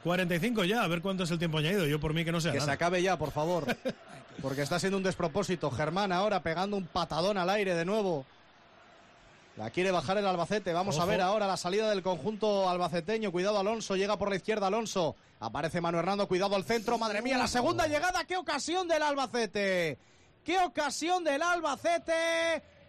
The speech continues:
Speaker 2: Madre mía, el disparo de Juanma, que apareció solo en el segundo palo. La había peinado Higinio, llegó él.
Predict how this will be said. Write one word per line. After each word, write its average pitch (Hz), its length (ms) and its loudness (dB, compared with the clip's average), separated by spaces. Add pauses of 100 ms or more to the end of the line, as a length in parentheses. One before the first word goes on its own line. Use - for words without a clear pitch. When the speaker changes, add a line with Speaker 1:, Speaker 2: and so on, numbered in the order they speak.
Speaker 2:
Madre 320 560 0
mía, 277 300 0
el 262 120 -2
disparo 339 520 0
de 339 120 2
Juanma, 240 640 0 (240)
que 277 80 -2
apareció 285 640 0
solo 294 380 2
en 294 60 0
el 294 120 -4
segundo 320 540 0
palo. 247 440 0 (280)
La 269 220 0
había 349 260 0
peinado 320 480 -2
Higinio, 269 460 0
llegó 294 360 2
él. 294 420 0